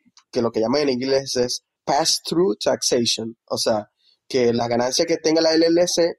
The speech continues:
va a ser pasada a cada uno de sus miembros, y la L L C como tal no reporta, o sea, no, no hace una declaración de impuestos, eh, o sea, no tiene que re-,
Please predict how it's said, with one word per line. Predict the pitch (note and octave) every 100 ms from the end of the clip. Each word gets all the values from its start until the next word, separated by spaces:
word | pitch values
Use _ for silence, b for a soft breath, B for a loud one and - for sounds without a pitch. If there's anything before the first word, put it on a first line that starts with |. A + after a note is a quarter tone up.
| _ B2+
va | A#2
a | B2
ser | C#3+ D3+
pasada | C#3+ - D3+
a | C#3+
cada | C3 C3
uno | C3+ C#3
de | C3+
sus | B2+
miembros, | D#3 D#3+ C3 C#3+ _ _ _ _ _
y | C#3+
la | C#3 C#3+
L | G#3
L | G#3 E3+
C | G3
como | G#3 F#3+
tal | G#3 F3 C3+ C3+
no | C#3+ D#3
reporta, | E3+ E3 D#3 D3+ D3 - D3+ C3+ A2+
o |
sea, | - A#2
no, | A#2
no | A#2 A#2+
hace | B2 -
una | C#3+
declaración | A#2+ A2 G#2+ A#2+ B2
de |
impuestos, | C3 B2+ B2 A#2 B2+ A#2+ G#2+ G2+ _ -
eh, | A2 G#2 G2+ G#2+ - _ B B B -
o |
sea, | B2
no | B2+
tiene | D#3+ E3
que | E3+
re-, | D3 C3+